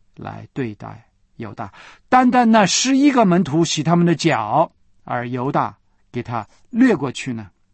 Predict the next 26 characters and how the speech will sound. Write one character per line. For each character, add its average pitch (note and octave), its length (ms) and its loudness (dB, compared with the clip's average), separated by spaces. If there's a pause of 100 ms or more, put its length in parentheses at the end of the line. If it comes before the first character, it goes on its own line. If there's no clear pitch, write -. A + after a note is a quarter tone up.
(920)
把 D3 140 -2
犹 C#3 180 -4
大 E3+ 160 2
的 C3 140 -6
名 B2+ 280 -6
单 D#3 120 0
儿， F#3+ 120 -2
洗 - 200 -6
脚 C#3 140 -4
的 B2 60 -8
名 C3 160 -8
单 D#3 120 -10
儿 - 20 -10
给 C3+ 100 -12
他 C3+ 160 -8 (220)
撇 B3+ 300 2
下 G#3 160 0
来 D3 160 0
呢？ D3 160 -6 (800)
我 - 80 -14
们 G2+ 100 -12
发 F#2+ 200 -18
现 G#2+ 320 -18
是 - 220 -20
没 G#2 400 -10
有， D#3+ 140 -4